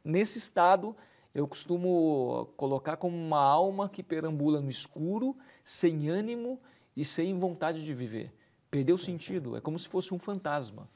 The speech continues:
Speaker 2: Agora, é, por que que as mulheres têm mais depressão do que os homens, hein?
Speaker 1: Tem dois aspectos interessantes aí. O primeiro que, fisiologicamente, por uma questão hormonal, a mulher é mais propensa à depressão mesmo.
Speaker 2: Tá.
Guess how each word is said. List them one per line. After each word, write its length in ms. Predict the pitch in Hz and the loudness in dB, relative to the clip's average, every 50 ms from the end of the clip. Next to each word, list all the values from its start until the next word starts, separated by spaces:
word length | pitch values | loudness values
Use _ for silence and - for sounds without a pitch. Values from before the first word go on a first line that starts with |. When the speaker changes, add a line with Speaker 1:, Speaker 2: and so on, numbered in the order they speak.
| _ - - - _ _ | _ -20 -20 -20 _ _
Speaker 2:
Agora, 380 | - 180 - 190 165 160 - - - _ | -10 0 2 2 2 2 0 -6 -14 _
é, 320 | - 160 151 151 139 135 131 | -2 0 2 4 4 2 2
por 180 | 131 - 190 | 0 -4 -10
que 80 | - - | -14 -6
que 100 | - - | -4 -4
as 80 | 202 135 | -2 0
mulheres 680 | 139 131 120 101 104 120 123 135 127 107 104 98 - | 0 0 0 2 4 4 6 6 4 2 0 -6 -8
têm 120 | - 120 110 | -8 -8 -6
mais 240 | 107 110 110 104 | -6 -6 -6 -8
depressão 480 | 95 101 104 - 113 104 101 - - 110 | -8 -10 -10 -8 -10 -10 -10 -10 -12 -12
do 80 | 104 107 | -12 -12
que 140 | - - | -8 -8
os 160 | 117 107 95 98 | -8 -6 -6 -8
homens, 500 | 101 98 98 98 101 101 101 98 98 110 | -8 -8 -8 -10 -10 -10 -10 -8 -8 -8
hein? 220 | 127 139 139 151 - - _ _ _ _ | -6 -8 -8 -10 -14 -20 _ _ _ _
Speaker 1:
Tem 120 | - 156 156 | -6 -4 0
dois 180 | 151 175 196 185 | 0 0 0 0
aspectos 720 | 180 170 - - - 139 143 143 - - 135 127 123 - - - | -2 -4 -4 -4 -4 -4 -4 -4 -6 -6 -6 -6 -6 -8 -12 -12
interessantes 720 | 143 135 - 139 143 147 139 - 135 127 123 - - 139 | -8 -2 0 0 0 0 -2 -6 -8 -8 -8 -8 -8 -6
aí. 180 | 131 110 95 - _ _ _ _ _ _ | -6 -6 -8 -10 _ _ _ _ _ _
O 80 | - 135 | -14 -8
primeiro 480 | 120 147 143 139 135 151 165 180 196 | -4 -2 -2 0 2 2 2 2 0
que, 240 | 190 - - 165 160 | -2 -4 -2 -2 -2
fisiologicamente, 1300 | 151 - - 185 208 202 185 185 165 156 151 151 143 131 - - 139 139 131 120 117 110 - - 131 123 - - _ | -4 -2 -2 -2 0 4 6 6 6 8 6 4 2 0 -2 -2 -2 -2 -2 -4 -6 -8 -10 -12 -12 -12 -12 -12 _
por 100 | - 135 | -6 -4
uma 120 | 135 139 | -4 -4
questão 340 | 135 - 131 - - 139 131 | -4 -4 -8 -6 -6 -4 -2
hormonal, 520 | 135 143 160 156 143 135 131 127 139 156 175 | -2 -2 -2 0 -2 -2 0 2 2 4 4
a 60 | 170 | 2
mulher 420 | 165 165 156 147 151 156 156 - - | 2 0 2 4 4 4 2 0 2
é 300 | 151 151 156 175 190 190 - - - - _ _ | 6 8 8 8 6 4 -2 -12 -20 -20 _ _
mais 320 | 139 135 147 151 156 147 | -4 -2 0 0 -2 -2
propensa 760 | - - 156 139 135 - 139 131 139 139 135 - 151 151 151 147 _ | -6 -6 -8 -6 -4 -4 -2 -2 -2 -4 -4 -6 -6 -8 -8 -10 _
à 120 | - 143 139 | -4 -4 -2
depressão 520 | 135 139 - 151 143 135 - - 147 160 | -2 -2 -2 -4 -4 -6 -6 -8 -8 -6
mesmo. 400 | 160 139 113 117 104 - - - - _ - | -6 -6 -8 -10 -12 -14 -16 -20 -20 _ -12
Speaker 2:
Tá. 160 | - 120 - | -12 -12 -12